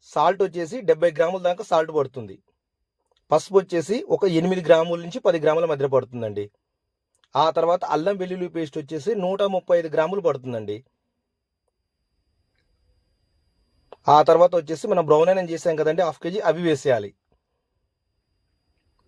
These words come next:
మీకు పూర్తి కొలతలండి, ఈ కొలతలు పర్ఫెక్ట్‌గా పాటిస్తే మీకు బిర్యానీ పర్ఫెక్ట్‌గా వస్తుందండి.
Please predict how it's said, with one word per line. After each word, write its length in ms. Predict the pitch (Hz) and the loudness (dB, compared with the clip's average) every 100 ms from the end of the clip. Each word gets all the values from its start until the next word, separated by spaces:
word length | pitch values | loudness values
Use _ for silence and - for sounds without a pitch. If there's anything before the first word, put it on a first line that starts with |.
| _ - | _ 0
మీకు 160 | 170 | 0
పూర్తి 400 | 175 196 240 247 | 2 2 2 4
కొలతలండి, 480 | 233 202 175 165 139 | 6 6 6 4 2
ఈ 100 | 156 | -4
కొలతలు 380 | 143 160 185 214 | 0 0 2 0
పర్ఫెక్ట్‌గా 440 | 175 175 - 202 214 | -2 -4 -4 -2 2
పాటిస్తే 400 | 165 156 139 165 | 0 -2 -4 -6
మీకు 180 | 139 131 | -6 -6
బిర్యానీ 380 | 135 160 165 160 | -2 0 0 -2
పర్ఫెక్ట్‌గా 520 | 160 180 - - 202 | -6 -6 -14 -6 -4
వస్తుందండి. 460 | 160 - 139 127 | -4 -6 -6 -6